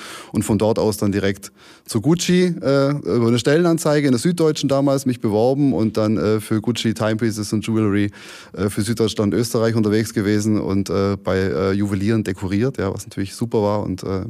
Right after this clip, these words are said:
ab, wenn ein gewisses Alter hast, wenn du jung bist und die Welt anschauen darfst, so mit zweiundzwanzig Firmenwagen kriegst und, äh, jede Woche unterwegs bist, ist schon geil. Und dann von dort aus dann eben, äh, zu Adidas gerutscht und da meinen ersten Vertriebsjob über, äh, Kontakte bekommen und dann mein Vertriebstalent entdeckt.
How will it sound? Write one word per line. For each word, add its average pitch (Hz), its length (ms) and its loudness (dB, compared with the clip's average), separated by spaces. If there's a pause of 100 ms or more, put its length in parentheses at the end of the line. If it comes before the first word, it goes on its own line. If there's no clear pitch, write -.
ab, 95 160 -6
wenn 95 380 -2
ein 92 60 -6
gewisses 101 320 -4
Alter 110 200 0
hast, 104 140 -2
wenn 101 80 0
du 101 40 2
jung 123 240 2
bist 127 260 0
und 92 120 -2
die 95 80 -4
Welt 104 140 0
anschauen 107 340 0
darfst, 101 280 0
so 101 40 -6
mit 104 120 -2
zweiundzwanzig 107 640 -2 (460)
Firmenwagen 107 560 2
kriegst 107 340 -4
und, 104 220 0
äh, 101 260 2
jede 110 320 -2
Woche 110 180 0
unterwegs 107 380 0
bist, 110 200 -2
ist - 120 -4
schon 113 140 2
geil. 113 300 0 (540)
Und 120 220 2
dann 117 80 4 (100)
von 113 120 2
dort 113 240 2
aus 131 280 2
dann 120 200 2
eben, 113 460 2
äh, 107 300 2
zu 107 140 -4
Adidas 175 380 0
gerutscht 151 360 0
und 117 100 2
da 107 100 2
meinen 107 140 0
ersten 110 260 -2
Vertriebsjob 147 680 -2
über, 120 580 2
äh, 117 40 -4
Kontakte 131 460 -2
bekommen 123 420 0
und 101 160 0
dann 104 120 2
mein 113 140 0
Vertriebstalent 90 580 -4
entdeckt. - 380 -10